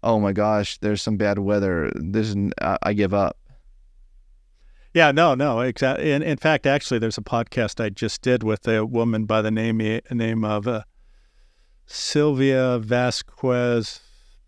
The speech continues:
Speaker 2: and
Speaker 1: Hmm.
Speaker 2: something. I forgot the last name, so she's gonna kill me when she listens to this.
Speaker 1: I think I know who you're
Speaker 2: Uh,
Speaker 1: talking about.
Speaker 2: yeah, uh,
Speaker 1: Yeah.
Speaker 2: but she's a Peruvian woman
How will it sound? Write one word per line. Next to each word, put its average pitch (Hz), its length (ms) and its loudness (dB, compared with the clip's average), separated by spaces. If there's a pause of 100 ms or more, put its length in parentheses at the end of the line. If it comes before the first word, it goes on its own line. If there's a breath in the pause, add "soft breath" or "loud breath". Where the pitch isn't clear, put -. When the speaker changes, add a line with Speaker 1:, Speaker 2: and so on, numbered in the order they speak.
(120)
Speaker 2:
and 170 560 2
Speaker 1:
Hmm. 104 60 -8 (140)
Speaker 2:
something. - 460 -2
I 107 100 0
forgot 107 320 -2
the - 80 -4
last 101 240 -2
name, 104 140 -4
so - 140 -2
she's - 220 -4
gonna 104 180 -4
kill 135 240 0
me 117 160 2
when 107 140 -2
she - 180 -4
listens 107 420 -4
to 110 100 0
this. 107 300 -2
Speaker 1:
I 143 60 0
think 165 240 -4
I 170 80 2
know 143 180 0
who 160 60 0
you're 143 100 6
Speaker 2:
Uh, 147 40 2
Speaker 1:
talking 139 240 2
about. 117 140 -4 (120)
Speaker 2:
yeah, 139 240 2 (100)
uh, 139 40 -2 (120)
Speaker 1:
Yeah. 127 60 0
Speaker 2:
but 127 240 0
she's - 320 0
a 139 80 0
Peruvian 156 580 2
woman 101 360 -4